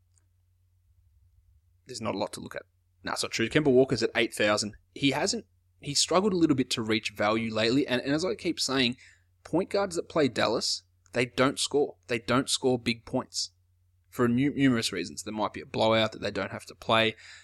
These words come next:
Um, you might have point guards playing who aren't usual starters when teams rest players against Dallas. But so far this season, they're, like, the toughest team for point guards to get fantasy points against. Kemba's already struggling with what he's been doing.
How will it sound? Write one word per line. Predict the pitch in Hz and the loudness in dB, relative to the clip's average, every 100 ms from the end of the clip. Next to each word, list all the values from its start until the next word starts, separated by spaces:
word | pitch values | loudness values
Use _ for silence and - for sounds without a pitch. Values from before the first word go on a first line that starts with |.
| _ | _
Um, | - 104 107 104 | -2 0 0 -2
you | 107 | -6
might | 107 104 | -4 -4
have | 107 - | -6 -6
point | 117 104 | -6 -4
guards | 101 95 | -2 -2
playing | - - 110 107 | -4 -6 -4 -2
who | 110 - | -4 -2
aren't | 117 117 107 | 0 0 0
usual | 110 107 101 | -4 -4 -4
starters | - - 117 113 110 110 | -2 0 2 2 0 -4
when | 104 | -8
teams | - 95 127 | -8 -8 -6
rest | 113 113 - | -2 0 -2
players | - 117 113 | -2 -2 -2
against | 113 113 - | -4 -6 -2
Dallas. | 113 113 113 - - - _ _ | 0 2 0 -2 -8 -20 _ _
But | 120 123 - _ - | 2 2 2 _ -6
so | - 147 | -2 0
far | 180 196 | 0 -4
this | 151 - | -2 2
season, | 143 131 107 | 2 2 0
they're, | 117 | 0
like, | 120 120 | 0 0
the | 120 | -4
toughest | - 151 165 180 - | -4 -4 -2 -2 0
team | 143 131 | 0 0
for | - | -2
point | - 123 120 | -4 -4 0
guards | 113 110 - | 0 0 -2
to | |
get | 113 107 | -2 -2
fantasy | 117 131 156 - | 2 0 0 -6
points | - - | -8 -10
against. | - - - - - - - - | -10 -12 -12 -14 -18 -20 -20 -2
Kemba's | 135 160 143 | 0 2 2
already | 117 113 135 | 2 2 0
struggling | 185 - 139 127 117 | 0 0 0 2 0
with | 110 | 0
what | 104 | -2
he's | 113 107 | -2 -4
been | 98 92 | -6 -4
doing. | 87 85 | -2 -2